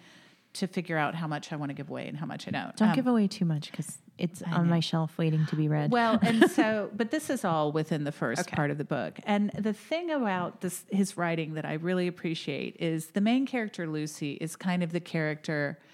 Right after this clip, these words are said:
Speaker 1: that if you're reading the book, you probably identify with.
Speaker 2: Mm-hmm.
Speaker 1: She has friends around her, um, especially because I'm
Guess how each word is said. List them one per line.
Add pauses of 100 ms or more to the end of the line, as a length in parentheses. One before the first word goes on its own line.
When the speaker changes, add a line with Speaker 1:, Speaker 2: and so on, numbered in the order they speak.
(300)
Speaker 1:
that
if
you're
reading
the
book,
you
probably
identify
with.
Speaker 2:
Mm-hmm. (100)
Speaker 1:
She
has
friends
around
her,
um,
especially
because
I'm